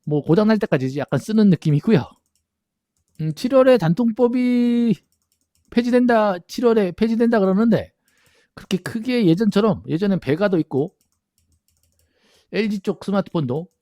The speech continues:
서로 경쟁적으로 프로모션을 많이 실었기 때문에 가격 경쟁이 됐는데,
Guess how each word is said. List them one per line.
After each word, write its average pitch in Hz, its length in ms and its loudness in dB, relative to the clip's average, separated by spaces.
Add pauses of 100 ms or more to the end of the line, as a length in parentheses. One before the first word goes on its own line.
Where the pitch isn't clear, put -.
(360)
서로 185 200 -8
경쟁적으로 180 920 0 (120)
프로모션을 175 560 -2
많이 135 200 -6
실었기 226 340 -4
때문에 160 420 -6 (300)
가격 160 220 -4
경쟁이 165 280 -4
됐는데, 135 420 -6